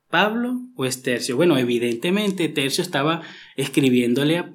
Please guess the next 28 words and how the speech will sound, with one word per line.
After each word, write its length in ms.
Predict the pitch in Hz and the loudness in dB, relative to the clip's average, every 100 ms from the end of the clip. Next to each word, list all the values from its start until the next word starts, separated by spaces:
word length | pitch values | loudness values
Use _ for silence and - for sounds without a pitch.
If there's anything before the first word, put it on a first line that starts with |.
| - | -4
a, 560 | 175 180 175 180 180 | 0 0 0 -4 -4
a 160 | - 240 | -4 0
Pablo 300 | 208 202 151 | 2 2 0
su 160 | 147 117 | -2 -6
carta. 420 | 113 107 - - - - - | -6 -6 -12 -20 -20 -18 -2
No 100 | 147 | 0
sé 140 | 143 | 2
si 100 | 180 | 2
ustedes 320 | 190 196 185 185 | 2 2 2 4
han 220 | 170 170 | 4 4
visto 560 | 185 185 - 185 160 120 107 - - - _ _ _ - | 2 0 2 4 4 2 -4 -12 -20 -20 _ _ _ -6
la 200 | 156 131 | 0 2
película 440 | 131 127 127 170 165 | 2 0 2 2 4
de 320 | 143 127 117 - | 2 2 0 0
Pablo, 460 | 156 160 156 156 | 2 2 2 2
el 140 | 135 117 | 0 -2
apóstol, 500 | 110 151 151 - 160 | -2 -2 0 -2 -2
¿verdad? 240 | 131 120 | -2 -2
Una 220 | 120 131 | -4 -6
película 340 | 131 131 135 131 | -6 -4 -2 -4
recientemente 720 | 123 - 127 143 135 123 127 | -4 -6 -4 -4 -6 -6 -4
nueva, 420 | 117 143 139 120 | 0 0 0 -2
por 120 | 110 | -6
decirlo 300 | 110 107 117 | -10 -8 -8
así, 120 | 120 139 | -6 -4
de 60 | |
algunos 340 | 123 123 127 127 | -4 -2 -2 0
años. 400 | 160 165 208 | 2 2 0